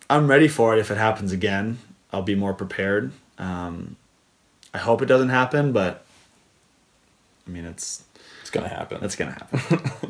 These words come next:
Speaker 2: <laughs> We all know it's gonna
Speaker 1: Right,
Speaker 2: happen. <laughs>
Speaker 1: exactly. I mean, hopefully the fire hoses don't burn out. At one point we were, so I had, my hose had completely blown up.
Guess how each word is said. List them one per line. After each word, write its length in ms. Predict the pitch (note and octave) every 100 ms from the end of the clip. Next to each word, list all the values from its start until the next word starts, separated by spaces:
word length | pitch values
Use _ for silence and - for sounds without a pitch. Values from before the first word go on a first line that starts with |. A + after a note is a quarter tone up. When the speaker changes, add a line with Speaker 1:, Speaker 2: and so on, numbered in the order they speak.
| -
Speaker 2:
<laughs> 60 | A#2+
We 60 |
all 140 | A2+ G2+
know 180 | F#2+ -
it's 140 | -
gonna 140 | -
Speaker 1:
Right, 160 | D#3+ A2
Speaker 2:
happen. 360 | E2+ A2 - C#3
<laughs> 80 |
Speaker 1:
exactly. 440 | B2 A2 F2+ - - - - - - - - _ -
I 60 | F#2
mean, 360 | F#2 E2+ E2 - _ _ _ _ _ -
hopefully 340 | B2+ A#2 A#2+
the 100 | G#2+
fire 260 | - G#2+ G#2
hoses 300 | G#2 G2 F#2
don't 220 | G2 F#2
burn 160 | F#2+
out. 180 | F#2 F#2
At 80 | G2
one 200 | A#2 A#2
point 260 | A2+ G#2+ F#2+
we 80 |
were, 260 | G2+ G2 F2+ - _ _ _ _ _
so 180 | - G#2
I 140 | A2
had, 240 | A#2 G2+ F#2
my 180 | A#2+
hose 260 | A2+ A#2+ A2
had 140 | G#2+ -
completely 400 | G2+ A2+ G2+ G2
blown 280 | F#2 E2+
up. 240 | D#2 E2